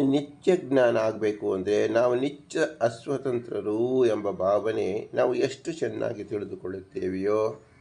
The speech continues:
ನಮಗೆ ಭಗವಂತನ ಪ್ರಸಾದ ಅತಿ ಶೀಘ್ರದಲ್ಲಿ ಆಗುತ್ತದೆ. ಯಾವಾಗ ನಾವು ಭಗವಂತನ ಕರ್ತೃತ್ವವನ್ನು ನಾವು ಆರೋಪಣೆ ಮಾಡಿಕೊಳ್ಳುತ್ತೇವೆಯೋ ನಾವು ಭಗವಂತನಿಂದ ದೂರವಾಗುತ್ತಾ ಇರುತ್ತೇವೆ.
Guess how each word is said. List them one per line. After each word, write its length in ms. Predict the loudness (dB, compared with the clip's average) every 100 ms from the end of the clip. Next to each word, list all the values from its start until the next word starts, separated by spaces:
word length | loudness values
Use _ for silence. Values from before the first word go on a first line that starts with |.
| -20 _ _ -20 -20 _ _ -20 -4
ನಮಗೆ 260 | 0 2 2
ಭಗವಂತನ 540 | 2 2 2 0 -2
ಪ್ರಸಾದ 540 | -2 -6 2 4 4 2
ಅತಿ 200 | -2 -6
ಶೀಘ್ರದಲ್ಲಿ 640 | -2 -4 -2 -2 0 2
ಆಗುತ್ತದೆ. 880 | 2 2 0 0 2 2 0 -12 -20 -20 -20 -20 -20 -20 -20 -20 -20 -20 -20 -4 2
ಯಾವಾಗ 480 | 2 4 4 4
ನಾವು 340 | 4 4 4 2
ಭಗವಂತನ 760 | 2 2 2 0 0 0 2
ಕರ್ತೃತ್ವವನ್ನು 1200 | -2 -2 -4 -6 _ -2 -2 -2 0 2 2 2 0
ನಾವು 560 | -2 -2 0 2 4
ಆರೋಪಣೆ 440 | 4 4 0 0 -2
ಮಾಡಿಕೊಳ್ಳುತ್ತೇವೆಯೋ 1200 | 0 -2 -2 -2 -2 -2 0 0 0 0 0 -2 -10
ನಾವು 260 | -4 -2 -2
ಭಗವಂತನಿಂದ 680 | -4 -2 -2 -4 -6 -6 -4
ದೂರವಾಗುತ್ತಾ 840 | -4 -4 -4 0 0 0 -2 -4
ಇರುತ್ತೇವೆ. 800 | -4 -4 -8 -4 -2 0 0 0